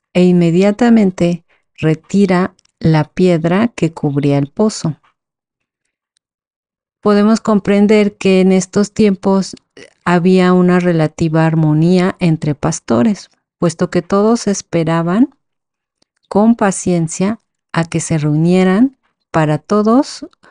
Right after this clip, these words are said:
tomar del agua del pozo al mismo tiempo.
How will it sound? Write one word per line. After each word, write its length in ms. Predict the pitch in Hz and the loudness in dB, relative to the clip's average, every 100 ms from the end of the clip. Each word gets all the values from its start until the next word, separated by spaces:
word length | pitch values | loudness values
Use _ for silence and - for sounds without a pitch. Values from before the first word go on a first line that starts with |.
| _ _ _ _ _ _ _ | _ _ _ _ _ _ _
tomar 540 | 185 180 180 180 202 - | -2 2 2 2 -2 -4
del 600 | 175 156 160 160 165 - | -4 -2 0 0 -2 -6
agua 480 | - 170 165 156 160 | -6 -4 -2 -2 -2
del 200 | 160 156 | -2 -4
pozo 520 | 156 220 214 - 160 _ _ _ - | -4 -4 -4 -10 -16 _ _ _ -6
al 180 | 156 147 | -4 -2
mismo 380 | 135 - 147 | -2 -4 -6
tiempo. 460 | 135 190 180 147 _ | -6 -4 -4 -6 _